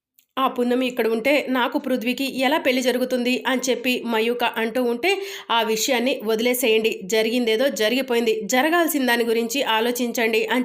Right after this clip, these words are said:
చెప్పి అగ్నిదేవ్ అంటాడు. "ఏం జరగాలి?" అని చెప్పి వైదిక్ అడుగుతూ ఉంటే, "తొందరగా ఇక్కడున్న ఆస్తులన్నీ కూడా అమ్మకానికి పెట్టేసి మనం ఇక్కడి నుంచి చెక్కేయాలి" అని చెప్పి అగ్నిదేవ్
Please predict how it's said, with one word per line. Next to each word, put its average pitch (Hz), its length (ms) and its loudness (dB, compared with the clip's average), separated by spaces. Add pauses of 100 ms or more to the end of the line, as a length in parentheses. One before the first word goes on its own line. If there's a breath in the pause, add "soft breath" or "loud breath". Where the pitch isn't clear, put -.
చెప్పి 240 260 -2
అగ్నిదేవ్ 233 500 -2
అంటాడు. 226 420 0 (400 loud breath)
"ఏం 262 240 2
జరగాలి?" 240 580 4
అని 269 220 2
చెప్పి 247 380 0
వైదిక్ 214 360 0
అడుగుతూ 226 340 0
ఉంటే, 285 300 -2 (320 loud breath)
"తొందరగా 247 420 2
ఇక్కడున్న 220 560 0
ఆస్తులన్నీ 226 580 0
కూడా 233 360 0 (260)
అమ్మకానికి 311 520 0
పెట్టేసి 220 560 0
మనం 220 260 0
ఇక్కడి 214 340 -2
నుంచి 220 300 -2 (100)
చెక్కేయాలి" 226 600 2
అని 254 220 0
చెప్పి 240 340 0
అగ్నిదేవ్ 226 420 0